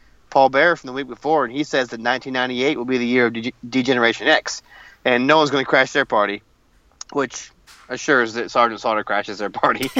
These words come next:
<laughs> and books, and books, books a match with him and Owen. So anyway,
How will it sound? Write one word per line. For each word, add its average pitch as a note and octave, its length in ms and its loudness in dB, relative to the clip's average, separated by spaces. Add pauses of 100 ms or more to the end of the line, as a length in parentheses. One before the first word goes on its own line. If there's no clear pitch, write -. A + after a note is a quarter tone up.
<laughs> - 200 -6
and C3 120 2
books, C#3+ 300 4
and F3+ 160 4
books, F#3 240 2 (260)
books G3 220 2
a G#3+ 40 -6
match G3+ 260 4
with F#3+ 80 -8
him G#3+ 160 -4
and A3 80 -8
Owen. E3 320 -6
So C#3+ 180 -8 (100)
anyway, C#3 380 0